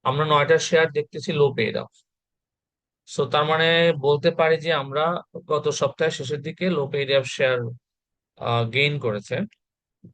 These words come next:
আচ্ছা, আমরা যদি, আহ, মার্কেটের, আহ, টার্নওভার কম্পেয়ার করি,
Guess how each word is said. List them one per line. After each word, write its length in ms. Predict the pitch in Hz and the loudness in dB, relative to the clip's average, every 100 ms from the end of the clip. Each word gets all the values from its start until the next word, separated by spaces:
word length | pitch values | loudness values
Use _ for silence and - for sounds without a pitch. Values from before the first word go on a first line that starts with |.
| _ _ _ _ _ _ _ _ _ _ _ _ | _ _ _ _ _ _ _ _ _ _ _ _
আচ্ছা, 340 | - 123 123 104 | -6 -6 -4 -4
আমরা 420 | - 135 139 156 | -4 -4 0 -2
যদি, 320 | 160 165 170 | -2 -2 0
আহ, 640 | 165 160 131 127 123 123 127 | 0 -2 -4 -2 -2 -2 -2
মার্কেটের, 760 | 131 135 143 135 156 123 120 117 - | -2 -2 -6 -2 0 2 0 -6 -10
আহ, 600 | 113 113 113 110 110 - _ _ _ _ _ _ _ _ _ | -8 -4 -4 -4 -6 -10 _ _ _ _ _ _ _ _ _
টার্নওভার 420 | 147 151 160 170 | 0 2 2 2
কম্পেয়ার 480 | 170 131 120 110 107 | 2 -2 0 -2 -2
করি, 300 | 107 123 | -6 -6